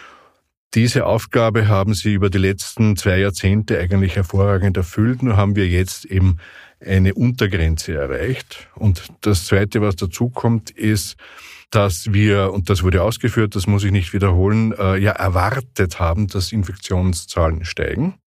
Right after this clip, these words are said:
Und wir aber vor der Situation stehen, dass, äh, wir als Produzenten unter Vollauslast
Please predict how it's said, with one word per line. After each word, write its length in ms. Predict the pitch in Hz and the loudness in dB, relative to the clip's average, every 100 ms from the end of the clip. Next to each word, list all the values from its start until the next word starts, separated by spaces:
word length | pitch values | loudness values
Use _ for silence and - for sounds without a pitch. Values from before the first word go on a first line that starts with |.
| _ - - - - - - - - | _ -20 -20 -20 -20 -20 -20 -20 -2
Und 720 | 113 110 110 110 - - - | 2 2 2 0 -4 -10 -10
wir 300 | 85 107 123 | 0 2 2
aber 200 | 104 101 | 2 -2
vor 140 | 101 113 | 0 0
der 100 | 107 | 0
Situation 680 | 117 104 101 - 101 98 120 | -2 -2 -2 0 0 2 0
stehen, 420 | - 120 117 120 | -2 0 0 0
dass, 320 | 110 - - | 0 -2 -2
äh, 180 | 110 98 | -2 0
wir 180 | 110 113 | 0 0
als 160 | 101 | -2
Produzenten 1000 | 85 101 101 90 95 107 139 - 101 127 123 - - - _ _ _ | -2 -2 0 -2 0 0 -2 0 0 0 -2 -10 -20 -20 _ _ _
unter 280 | 127 107 117 | -2 0 -2
Vollauslast 840 | - 113 123 80 82 78 71 - | 0 0 2 -2 -2 -2 -4 -10